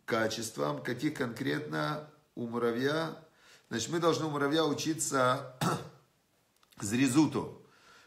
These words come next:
Зрезут — это расторопность. Мы должны у муравья учиться расторопности, и мы должны у муравья учиться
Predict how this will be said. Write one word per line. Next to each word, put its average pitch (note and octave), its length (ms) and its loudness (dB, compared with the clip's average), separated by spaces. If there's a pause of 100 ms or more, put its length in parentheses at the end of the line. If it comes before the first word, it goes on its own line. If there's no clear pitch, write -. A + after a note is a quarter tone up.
(180)
Зрезут — C3 600 -2
это D3 220 2
расторопность. B2 960 0
Мы C3 140 -4
должны D3 280 0
у C#3+ 40 -4
муравья C#3 360 2
учиться C3 520 2
расторопности, D3 760 0
и D3+ 240 0
мы C#3 120 -2
должны C#3+ 340 -2
у C#3 60 -4
муравья B2 360 0
учиться B2+ 600 0